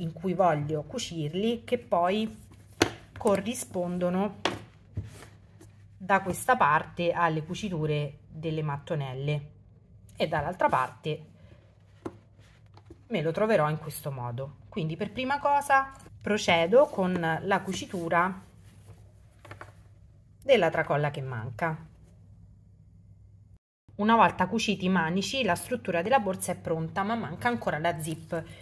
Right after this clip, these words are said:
che abbiamo detto che vado a cucire all'interno. Quindi la apro. Nel mio caso voglio che questa parte sia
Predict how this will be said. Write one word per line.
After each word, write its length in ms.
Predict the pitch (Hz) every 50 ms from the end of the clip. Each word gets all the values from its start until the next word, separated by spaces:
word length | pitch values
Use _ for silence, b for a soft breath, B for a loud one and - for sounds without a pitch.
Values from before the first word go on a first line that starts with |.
| B B B
che 100 | B -
abbiamo 280 | 196 185 214 220 240 262
detto 340 | 214 202 190 190 - 240 233
che 120 | 240 220
vado 260 | 185 185 160 160 160
a 60 | 180 185
cucire 520 | - - 233 - - 175 175 170 170 175
all'interno. 1000 | - - 185 185 175 170 180 175 - 190 170 165 151 - 165 165 165 160 165 - - - - -
Quindi 320 | - 208 180 165 160 160
la 240 | 165 185 180 160 151
apro. 360 | 147 147 190 208 226 233 - - - - -
Nel 180 | 240 247 240
mio 160 | 240 226 233
caso 460 | 226 226 208 185 170 175 - - 196 180
voglio 440 | 196 214 202 190 180 180 180 180
che 240 | 175 - 196 175 165
questa 320 | - - 196 185 - 180 170
parte 560 | 170 196 185 170 165 - - - 180 165 156
sia 500 | - - 190 185 180 170 165 160 156